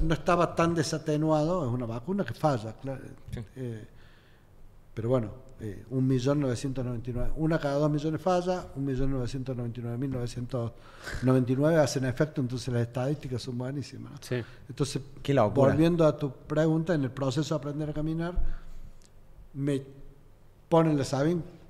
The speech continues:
Speaker 1: mi, mi, mi madre me lleva a vacunar, como
Speaker 4: Sí, sí, como
Speaker 1: como
Speaker 4: cualquier
Speaker 1: cualquier persona lleva con sus hijos, y a la semana empezaron a ver que, que bueno,
Speaker 4: O sea,
Speaker 1: que tenía
Speaker 4: fue instantáneo,
Speaker 1: fiebre,
Speaker 4: digamos,
Speaker 1: instantáneo,
Speaker 4: al
Speaker 1: sí, sí, instantáneo. La, en realidad,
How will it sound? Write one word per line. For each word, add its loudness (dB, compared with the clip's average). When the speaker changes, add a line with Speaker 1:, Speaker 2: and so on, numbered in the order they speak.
Speaker 1:
mi, -6
mi, -6
mi -10
madre -2
me -4
lleva -2
a 0
vacunar, 0
como -6
Speaker 4:
Sí, 2
sí, 2
como 2
Speaker 1:
como 0
Speaker 4:
cualquier 8
Speaker 1:
cualquier 4
persona 0
lleva -4
con -6
sus -4
hijos, -4
y 2
a 4
la 4
semana 2
empezaron -6
a -6
ver -6
que, -4
que -10
bueno, -2
Speaker 4:
O 6
sea, 8
Speaker 1:
que 4
tenía 8
Speaker 4:
fue 6
instantáneo, 10
Speaker 1:
fiebre, 4
Speaker 4:
digamos, 2
Speaker 1:
instantáneo, -2
Speaker 4:
al -10
Speaker 1:
sí, -16
sí, -14
instantáneo. -16
La, -2
en -4
realidad, 2